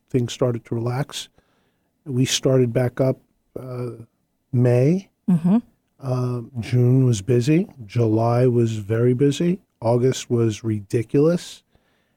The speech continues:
Speaker 1: And then as the variant started to kick in,
Speaker 2: Mm-hmm.
Speaker 1: we've slowed back down.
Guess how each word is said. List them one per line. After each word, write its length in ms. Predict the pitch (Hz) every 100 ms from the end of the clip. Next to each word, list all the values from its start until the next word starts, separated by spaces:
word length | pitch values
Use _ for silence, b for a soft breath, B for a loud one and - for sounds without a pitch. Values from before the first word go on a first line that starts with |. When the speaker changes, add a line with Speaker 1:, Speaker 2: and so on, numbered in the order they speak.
| _
Speaker 1:
And 160 | 147 151
then 440 | 156 156 156 160 _ _
as 340 | 151 143 139 -
the 80 | 151
variant 520 | 131 135 151 160 123
started 400 | - - 127 123
to 100 | -
kick 300 | 113 127 117
in, 260 | 123 123 160
Speaker 2:
Mm-hmm. 280 | 151 156 143
Speaker 1:
we've 200 | 139 -
slowed 300 | - 135 123
back 240 | 131 120
down. 400 | - 170 175 143